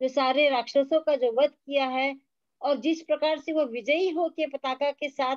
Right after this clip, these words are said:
में जिस प्रकार से वो, अ, अयोध्या वापस लौटे थे, वही रामनवमी का सबसे बड़ा जश्न रहा है। अब आगे बढ़ती हूँ मैं कि श्री राम आज की तरह पूजनीय एवं भर-, भारत की अंतरात्मा तो नहीं होती यदि दृष्टि से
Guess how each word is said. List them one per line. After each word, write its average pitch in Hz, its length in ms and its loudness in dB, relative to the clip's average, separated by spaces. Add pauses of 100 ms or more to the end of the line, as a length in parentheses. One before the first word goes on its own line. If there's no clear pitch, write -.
में 269 120 -4
जिस 269 180 -4
प्रकार 269 400 -2
से 277 160 -2
वो, 269 160 4 (420)
अ, 220 460 4 (180)
अयोध्या 277 380 2
वापस 254 480 0
लौटे 240 240 -4
थे, 226 320 -2 (340)
वही 262 340 4
रामनवमी 247 680 0
का 233 200 0
सबसे 240 400 -4
बड़ा 220 320 -2 (240)
जश्न 262 340 0
रहा 190 280 -2
है। 170 220 -8 (640)
अब 302 120 2
आगे 285 300 2
बढ़ती 359 320 2
हूँ 339 220 4
मैं 262 300 0 (420)
कि 330 100 4
श्री 285 300 0
राम 294 320 2 (140)
आज 277 400 0
की - 180 -6
तरह 330 280 2
पूजनीय 277 840 -2
एवं 269 300 -2
भर-, 233 240 0 (120)
भारत 262 400 0
की 339 100 -2
अंतरात्मा 277 680 0
तो 320 120 -4
नहीं 294 320 0
होती 277 300 -2
यदि 294 180 -2
दृष्टि 254 360 -6
से 277 300 0